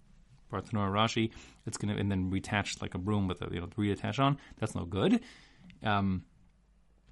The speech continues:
that would be to have the majority of the leaves. If the majority of the leaves were detached, it becomes puzzle. Again, there were other shitas on the halacha. It's more strict than just ripped off, even dangling off like the rif,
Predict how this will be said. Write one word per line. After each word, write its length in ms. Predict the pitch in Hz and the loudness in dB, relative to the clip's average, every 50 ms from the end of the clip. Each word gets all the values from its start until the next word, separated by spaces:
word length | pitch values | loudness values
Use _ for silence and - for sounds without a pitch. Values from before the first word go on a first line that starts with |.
| - - - - - - | -20 -20 -20 -8 -2 2
that 120 | 135 123 | 4 4
would 80 | 120 110 | 4 4
be 200 | 117 113 110 107 | 4 4 4 2
to 220 | 104 107 - 117 | 2 0 0 0
have 120 | 110 101 104 | 0 2 2
the 100 | 107 101 | 2 2
majority 460 | 104 104 101 98 107 110 113 110 110 | 2 2 2 2 2 4 4 4 4
of 80 | 98 | 2
the 80 | 98 101 | 2 2
leaves. 340 | 101 110 107 95 82 80 - | 2 2 2 2 0 -4 -8
If 60 | - | -8
the 80 | - 95 | -4 -2
majority 240 | 107 104 110 104 | 0 2 2 2
of 100 | 101 104 | 2 2
the 60 | 113 120 | 4 4
leaves 160 | 117 101 101 | 4 2 2
were 80 | 98 | 0
detached, 480 | 92 123 135 - 208 202 185 - - - | 0 0 2 4 4 4 4 4 2 0
it 20 | |
becomes 320 | 107 - - 113 107 104 - | -2 0 0 0 0 0 -2
puzzle. 400 | - - 90 - - 90 - - - _ - - | -4 -6 -6 -6 -6 -10 -12 -12 -16 _ -10 -6
Again, 220 | 110 101 95 87 87 | -2 0 0 0 0
there 100 | 95 95 | 0 0
were 80 | 101 | 0
other 100 | 92 95 | 0 -2
shitas 640 | - - 107 92 - 98 90 87 - - - - - - - - - - - - - | -2 0 -2 0 0 -2 -4 -4 -8 -12 -14 -16 -20 -20 -20 -20 -20 -20 -20 -16 -8
on 100 | - 98 | -4 -4
the 60 | 92 92 | -2 0
halacha. 480 | 98 98 95 - - 92 87 90 - - - - - - - - - - - - - - - - - - - - | 2 2 2 2 2 2 0 0 -2 -6 -14 -20 -20 -20 -20 -20 -20 -20 -20 -20 -20 -20 -20 -20 -20 -20 -20 -10
It's 300 | - - - - - - - - - - - _ - - - - - - - - - - - | -8 -8 -8 -8 -10 -14 -16 -20 -20 -20 -20 _ -20 -20 -20 -20 -20 -20 -20 -20 -20 -20 -12
more 380 | - - 110 101 92 92 90 90 | -6 -2 -2 0 0 0 0 -2
strict 320 | - - - 95 - - | 0 -2 -2 -2 -2 -4
than 140 | - 90 85 | -6 -6 -4
just 200 | 90 85 - - - | -6 -6 -8 -10 -6
ripped 240 | 113 101 92 - - | -6 -6 -4 -2 0
off, 220 | 120 110 101 - | 0 0 0 0
even 160 | 92 98 101 95 | -2 -6 -2 0
dangling 360 | 101 104 107 107 101 98 98 | 2 4 4 4 2 2 0
off 160 | 98 95 - | 0 -2 -4
like 120 | - - | -8 -10
the 80 | - - | -6 -2
rif, 260 | 98 107 107 - - | 0 0 0 -2 -6